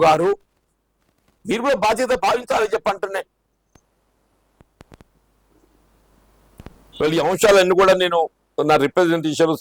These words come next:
స్పష్టంగా పేర్కొన్నా. నేను గౌరవ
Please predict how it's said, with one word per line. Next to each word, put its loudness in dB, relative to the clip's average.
స్పష్టంగా -4
పేర్కొన్నా. -6
నేను -6
గౌరవ 4